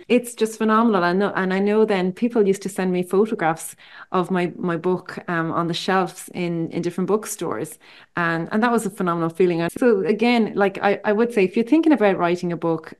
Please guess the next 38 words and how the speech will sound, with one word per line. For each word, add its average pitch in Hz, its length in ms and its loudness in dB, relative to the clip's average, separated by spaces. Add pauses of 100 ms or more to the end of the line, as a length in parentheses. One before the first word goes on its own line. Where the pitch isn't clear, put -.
(140)
and 175 560 -2
I 220 80 6
know 233 120 6
we've 226 140 4
talked 208 300 0
about 175 240 0
using 175 400 0
it 151 200 -6
as 147 480 -4 (120)
a, 143 520 -4
as 165 140 -6
a 165 60 0
lead 175 180 2
magnet, 156 400 -4
as 156 100 -6
something 170 380 -4
to 165 100 -6
help 165 200 -4
you 165 60 -2
grow 170 200 -2
your 160 140 0
business, 156 360 -4
but 240 240 0
equally, 202 720 2
sometimes 247 460 2
it 196 80 0
can 202 140 -2
be 175 100 2
just 175 260 -4
a 175 80 -4
book 180 280 -4
that 170 140 -6
you 175 80 0
want 160 200 -2
to 151 100 -8
write 160 420 -4
just 175 320 -6
to, 160 300 -4